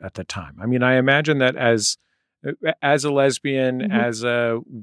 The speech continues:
Speaker 1: women's studies studier,
Speaker 2: Mm-hmm.
Speaker 1: like, there's a, there's a lot of cultural baggage there associated with, you know, w-, women and women's liberation being driven by women. So if you're not gonna be a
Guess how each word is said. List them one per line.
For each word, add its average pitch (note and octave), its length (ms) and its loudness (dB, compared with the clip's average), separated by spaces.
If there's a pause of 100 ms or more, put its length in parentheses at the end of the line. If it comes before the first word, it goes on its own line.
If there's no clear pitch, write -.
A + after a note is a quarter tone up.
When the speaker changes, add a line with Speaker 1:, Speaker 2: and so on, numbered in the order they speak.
(220)
Speaker 1:
women's C#3 320 2
studies C3+ 680 0
studier, B2+ 840 6
Speaker 2:
Mm-hmm. - 500 -10
Speaker 1:
like, B2+ 220 2
there's D#3 200 2
a, F3+ 220 0
there's D3 340 0
a D#3 80 2
lot B2+ 420 2
of B2 640 -4
cultural B2+ 380 0
baggage A#2+ 640 0
there A2 600 2
associated A2 920 -2
with, G#2 520 -4 (440)
you B2 120 -6
know, G2 300 -4 (100)
w-, - 200 -8
women A#2+ 420 0
and A2+ 120 0
women's A#2 380 -2
liberation A#2 560 2
being G#2 260 0
driven A2 420 0
by G#2 320 2
women. G#2 420 0
So A2 200 -4
if G#2+ 120 -6
you're C3 160 2
not B2+ 300 0
gonna A2 180 -2
be A2 180 -2
a G#2 160 0